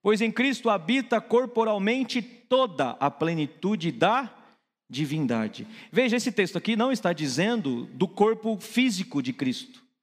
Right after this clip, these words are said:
do corpo de Jesus, aquele corpo que ressuscitou. Não, esse Cristo aqui está, ele está se referindo ao, a nós, o corpo de Cristo.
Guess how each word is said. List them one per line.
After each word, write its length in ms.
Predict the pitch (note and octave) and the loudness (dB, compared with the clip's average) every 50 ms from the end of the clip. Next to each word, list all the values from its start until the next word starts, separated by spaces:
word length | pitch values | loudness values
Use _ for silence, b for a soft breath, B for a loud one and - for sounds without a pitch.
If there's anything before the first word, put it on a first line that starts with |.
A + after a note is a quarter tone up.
| _ _ _ _ _ _ | _ _ _ _ _ _
do 100 | - B2+ | -18 -6
corpo 320 | - - G3+ G3+ G3+ G3 F#3 | 0 2 2 2 2 0 -4
de 100 | D#3+ E3 | -2 0
Jesus, 760 | C#3+ F3 E3 C#3+ A#2+ D3 D3 B2+ G#2 - - - - - b b b b b | 0 0 0 0 0 -2 -2 -2 -4 -6 -8 -10 -10 -12 b b b b b
aquele 300 | - C#3 - G3 G3 F3+ | -8 -2 0 2 2 2
corpo 300 | - - G3 F#3+ - E3+ | 2 0 0 0 -2 -4
que 100 | - - | -6 -4
ressuscitou. 880 | D#3+ D#3 - - D#3+ - - D3+ - - C#3+ B2+ A2+ G#2+ A2+ - - - | -2 -2 -2 -4 -6 -6 -8 -8 -8 -6 -4 -4 -4 -6 -10 -16 -16 -6
Não, 440 | - E3+ F#3 G#3 G3+ G3+ F3 C3 B B B B B B B B - | -2 0 2 2 2 0 -4 -8 B B B B B B B B -2
esse 240 | E3+ F3 - G3+ - | 0 0 0 -2 -6
Cristo 600 | - - _ - G#3 A3+ A#3+ A3 - - - D3+ | -8 -10 _ 2 2 2 2 2 -2 -2 -2 -4
aqui 400 | C#3 - - A3 A#3 A3 D3+ C#3 | -2 0 0 0 0 0 0 -2
está, 240 | C#3+ - - F#3+ F#3 | -4 -2 0 0 0
ele 120 | F3+ F3 | 2 0
está 140 | E3+ - F3+ | 0 0 0
se 120 | F3 - F3 | 0 0 0
referindo 720 | F3+ F#3 F3 - F#3+ E3 D#3+ G#3 B3 B3 G#3+ D3 B2 A2+ B B B B B B B | 0 0 0 0 0 0 2 2 2 2 0 -2 -4 -8 B B B B B B B
ao, 640 | - F3 G3+ G#3+ G#3+ A3 F#3+ - - - - - - - - - | 2 2 2 2 0 -2 -4 -8 -14 -20 -20 -20 -20 -20 -4 0
a 140 | E3+ F#3+ | 2 4
nós, 1300 | G#3 G#3 A3+ B3 C4 C4 A3+ E3 C3+ - - - - - - - - - - - - - - - - - _ _ _ _ _ _ | 4 4 4 4 4 2 0 -2 -4 -8 -10 -10 -10 -12 -12 -12 -14 -14 -16 -16 -16 -16 -18 -18 -20 -20 _ _ _ _ _ _
o 80 | - - | -20 -20
corpo 440 | - - - C4 C#4+ C#4+ - - B3 | -2 2 4 4 4 2 0 -2 -2
de 100 | G#3+ A#3 | -2 0
Cristo. 580 | A#3+ B3+ B3 C4+ A#3 - - - - B2+ B2 | 0 0 0 0 0 -4 -8 -12 -12 -14 -16